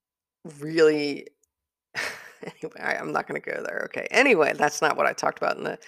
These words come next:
previous episode, but anyway, yeah, so it's just kinda nice not to have to, you know, hear that crap all day long. Um, you know, but we're still dealing with this pandemic, and,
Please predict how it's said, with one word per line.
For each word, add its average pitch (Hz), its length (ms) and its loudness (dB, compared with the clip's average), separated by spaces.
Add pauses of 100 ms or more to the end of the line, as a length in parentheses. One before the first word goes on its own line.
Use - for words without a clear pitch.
(240)
previous 208 380 0
episode, 143 440 0
but 175 140 -8
anyway, 160 480 -8 (340)
yeah, - 180 2
so 175 420 4 (680)
it's - 140 0
just - 180 0
kinda 196 200 4
nice 143 340 2
not 156 180 4
to 151 80 6
have 156 160 -2
to, - 120 -8 (260)
you 156 80 -8
know, 131 140 -6
hear 160 280 -4
that 143 280 2
crap 151 340 0
all 151 120 2
day 147 160 2
long. 143 360 0 (600)
Um, 156 360 6 (1040)
you 359 80 4
know, 262 80 10
but 208 160 2
we're 240 120 2
still 262 280 0
dealing 208 360 6
with 185 120 2
this 156 120 0
pandemic, 170 840 2
and, 151 500 4